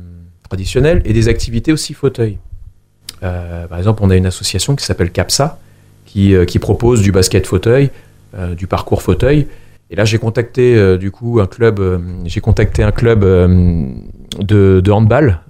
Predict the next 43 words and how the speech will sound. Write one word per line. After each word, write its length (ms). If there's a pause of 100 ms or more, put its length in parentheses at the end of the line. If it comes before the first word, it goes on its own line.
euh, 100
qui 120
fait 100
du 100
hand 140
fauteuil, 320
donc 160
qui 120
a, 360
qui 140
est 40
le 100
S 160
M 120
V, 200
euh, 120 (440)
donc, 200
euh, 200
sur 160
Vernon, 280 (720)
qui 100
est 20
mon 120
club 240
de, 240 (220)
de 140
cœur. 340
J'ai 80
pratiqué 400
le 100
hand 180 (400)
là-bas 260
longtemps. 380 (460)
<laughs> 560
Et, 200
euh, 240
donc, 360
ils 60
vont 100
proposer 460
du 140
hand 120
fauteuil, 480